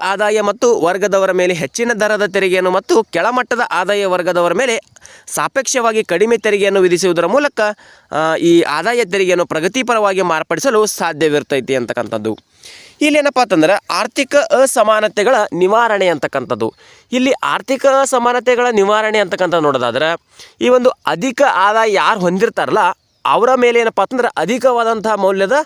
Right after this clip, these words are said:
ಆ, ವಸ್ತುಗಳ ಮೇಲೆ ಏನಪ್ಪ ಅಂತಂದ್ರೆ ನಾವು ಇಲ್ಲಿ, ಆ, ತೆರಿಗೆಯನ್ನು ವಿಧಿಸಬಹುದು. ಹಾಗೆ, ಆ,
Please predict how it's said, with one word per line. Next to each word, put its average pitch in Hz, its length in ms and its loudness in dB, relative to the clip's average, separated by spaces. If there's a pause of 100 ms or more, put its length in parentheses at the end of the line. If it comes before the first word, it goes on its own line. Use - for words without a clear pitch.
(320)
ಆ, 147 160 0
ವಸ್ತುಗಳ 180 380 0
ಮೇಲೆ 180 220 2
ಏನಪ್ಪ 175 200 0
ಅಂತಂದ್ರೆ 170 220 0
ನಾವು 170 160 2
ಇಲ್ಲಿ, 214 220 2
ಆ, 151 220 0
ತೆರಿಗೆಯನ್ನು 180 540 2
ವಿಧಿಸಬಹುದು. 180 520 0 (300)
ಹಾಗೆ, 208 400 0 (420)
ಆ, 139 180 -2